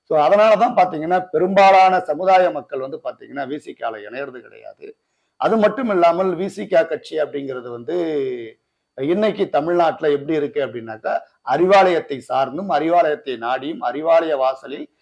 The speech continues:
ரெண்டு சீட்டுக்கும் நாலு சீட்டுக்கும் மூணு சீட்டுக்கும் கையேந்துகிற நிலைமைக்குத்தான் வந்து வி சி க தள்ளப்பட்டிருக்கிறது. தமிழ்நாட்டில் ஒரு அரசியல் கட்சி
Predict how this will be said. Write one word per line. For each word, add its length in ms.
ரெண்டு 500
சீட்டுக்கும் 420
நாலு 260
சீட்டுக்கும் 460
மூணு 220
சீட்டுக்கும் 580
கையேந்துகிற 600
நிலைமைக்குத்தான் 760
வந்து 220
வி 100
சி 180
க 220
தள்ளப்பட்டிருக்கிறது. 880
தமிழ்நாட்டில் 720
ஒரு 260
அரசியல் 480
கட்சி 580